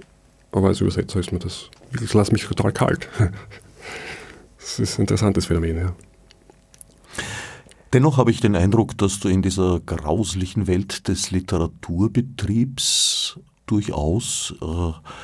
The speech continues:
Speaker 2: eine Art Heimathafen gefunden hast bei Droschl. Du bist ein sehr verlagstreuer Autor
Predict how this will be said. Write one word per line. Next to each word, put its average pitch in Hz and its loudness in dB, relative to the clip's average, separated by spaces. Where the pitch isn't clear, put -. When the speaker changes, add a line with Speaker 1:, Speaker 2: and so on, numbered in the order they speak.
Speaker 2:
eine - 2
Art 104 0
Heimathafen 85 4
gefunden 98 2
hast 107 -2
bei 95 4
Droschl. 98 0
Du - -2
bist - 0
ein 87 4
sehr - -2
verlagstreuer 73 0
Autor 76 0